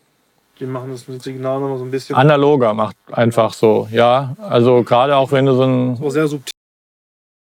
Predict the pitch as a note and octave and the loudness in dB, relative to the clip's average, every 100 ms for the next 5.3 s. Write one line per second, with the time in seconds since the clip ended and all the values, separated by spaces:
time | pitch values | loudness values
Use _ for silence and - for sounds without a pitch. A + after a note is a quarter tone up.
0 | A#2 C#3+ F3 D#3 - D3+ - E3 G#3 G#3 | 2 2 4 0 2 -2 2 4 4 4
1 | C#3 C3+ C#3+ C#3+ C#3+ - - - - - | 2 2 4 4 2 -4 -20 -20 -20 -2
2 | B2+ C3+ C#3 C#3 D3+ E3 E3+ C#3 D#3 F3 | 0 2 0 2 0 2 2 4 4 4
3 | E3+ - C#3 - D3+ E3 D3+ C3+ B2 C#3 | 0 2 0 2 0 2 2 2 2 2
4 | A#2+ A2+ A2 A#2 A2+ A2+ A#2+ B2 B2 A2+ | 2 2 2 2 2 4 4 4 2 2
5 | B2 A#2+ A#2+ | 4 4 2